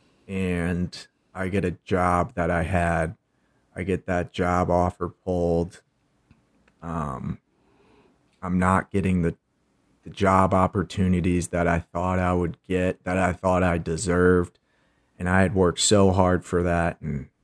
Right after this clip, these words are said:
how can I not be getting these things? And once again, I feel lost. I feel like I'm a failure. And that's when I would say I would, I started drinking again.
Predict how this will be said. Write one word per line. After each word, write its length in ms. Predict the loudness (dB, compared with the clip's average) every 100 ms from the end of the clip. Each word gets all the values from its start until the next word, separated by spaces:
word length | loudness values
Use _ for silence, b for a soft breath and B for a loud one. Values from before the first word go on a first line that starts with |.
| _ -14
how 240 | -2 0
can 220 | 0 -2
I 100 | 0
not 320 | 2 2 0 -4
be 100 | -8
getting 340 | -4 -4 -4
these 260 | -2 -4 -6
things? 500 | -6 -4 -4 -6 -6
And 380 | -4 -2 -2 -4 _ _ _ _ _ _ _ _
once 240 | -2 0 0
again, 340 | 2 4 4
I 140 | 4 0
feel 300 | 0 0 2
lost. 480 | 0 0 -2 -6
I 100 | -6 -6
feel 280 | -4 -2
like 240 | 0 0 0
I'm 160 | 0
a 80 | -2
failure. 640 | -4 -6 -4 -4 -6 -8 -10 _ _ _ _ -6
And 300 | -2 0 2
that's 260 | 2 2
when 120 | 2 4
I 100 | 4
would 160 | 2
say 140 | 2 2
I 100 | 2
would, 160 | 0 _ _
I 60 | -16
started 420 | -6 0 2 2
drinking 400 | 4 4 4 0
again. 500 | -2 -2 -2 0 -4